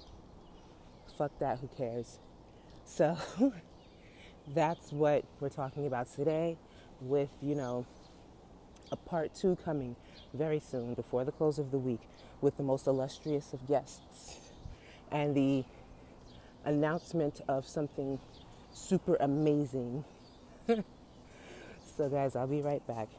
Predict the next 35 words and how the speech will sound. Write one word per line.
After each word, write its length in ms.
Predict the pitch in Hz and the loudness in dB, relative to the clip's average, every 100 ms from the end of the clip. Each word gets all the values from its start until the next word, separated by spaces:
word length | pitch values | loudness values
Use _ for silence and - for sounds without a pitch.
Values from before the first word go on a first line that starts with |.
| - - | -20 0
Get 160 | 143 160 | 6 6
in 80 | 196 | 6
the 80 | |
cars, 400 | 190 208 185 165 | 2 2 2 0
beautiful, 500 | 123 131 123 - 117 113 - - - - - - - | -2 -2 -2 -2 -6 -6 -16 -20 -20 -20 -20 -20 -6
while 280 | 131 127 127 | -4 -2 0
we 140 | 131 | 0
listen 380 | 123 131 - 131 | 0 0 -2 -6
to 120 | - | -4
carts 460 | 120 - 135 120 - | -6 -6 -8 -8 -10
roll 180 | 127 120 | -10 -8
by 440 | 110 135 131 113 117 - - - - - - - - - | -6 -6 -6 -8 -10 -14 -20 -20 -20 -20 -20 -20 -20 -4
from 160 | 131 | -4
two 400 | 120 - 190 190 | -4 0 4 4
separate 520 | 185 - 135 - 117 - | 2 -4 -6 -4 -6 -4
places. 580 | 113 120 - 131 165 - - - - - - - - - - - - - - 160 | -6 -6 -4 -4 -4 -14 -16 -18 -20 -20 -20 -20 -20 -20 -20 -20 -20 -20 -12 2
Get 100 | 185 | 2
in 80 | |
the 60 | 165 | 2
cars, 280 | - 143 131 | 0 -2 -2
beautiful, 440 | 131 135 - 127 123 - - - | -2 -2 -4 -10 -12 -18 -20 -8
before 300 | 139 - 135 | -6 -2 -4
I 80 | 131 | -2
have 240 | 135 127 - | -4 -6 -6
to 60 | |
let 260 | 120 127 117 | -4 -4 -4
my 120 | 120 | -8
thing 300 | 117 127 131 | -4 -4 -4
sound 420 | - 120 120 120 | -4 -8 -6 -4
off 240 | 123 120 - | -4 -2 -4
up 100 | - | -6
in 100 | 123 | -8
here. 220 | 127 123 101 - - - - - - - - - - - - - - - - - | -4 -4 -6 -14 -20 -18 -18 -18 -18 -18 -18 -18 -20 -18 -18 -18 -18 -18 -18 -14
I'm 160 | 117 139 | -8 -4
outside. 640 | 131 123 - 131 98 107 | -4 -4 -2 -4 -2 -6